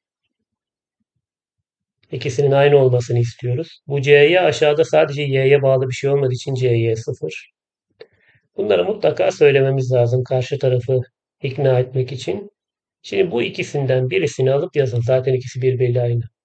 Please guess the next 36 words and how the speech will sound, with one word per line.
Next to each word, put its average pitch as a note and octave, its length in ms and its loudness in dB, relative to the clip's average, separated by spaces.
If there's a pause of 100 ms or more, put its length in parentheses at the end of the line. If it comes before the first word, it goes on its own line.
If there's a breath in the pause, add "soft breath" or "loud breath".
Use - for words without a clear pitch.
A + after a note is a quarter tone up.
(560)
O D3+ 160 2
diferansiyel C3+ 640 2
denklemimizin B2 540 -2
cevabı. A#2+ 420 -2
Yalnız C#3 320 2
en F3 120 6
sonucu, F#3 360 -4
sonucu C#3+ 380 0
bir C#3 80 -8
C'ye C3 360 2
eşitleyeceğiz. B2 720 -6 (300)
Şunu D#3+ 280 2
alıp B2+ 260 4
yazalım. B2 460 -2 (920)
İsteyen - 380 -4
alttakini B2+ 480 -2
yazsın. B2 300 -4
Aynı B2+ 240 0
zaten. A#2+ 360 -4 (800)
Y C3+ 260 4
E D#3+ 400 2
üzeri B2+ 280 -2
iki B2+ 300 -10
x - 140 -14 (360)
eksi - 520 -8
ln C#3 280 0
mutlak B2+ 540 -2
değeri C3 260 0
x - 240 -10
eşittir D#3 520 -6
karşısına C#3+ 540 -4
bir C#3+ 60 -4
C C3 260 0
koyacağız A2 420 -6
en G#2 120 -8
son. - 220 -16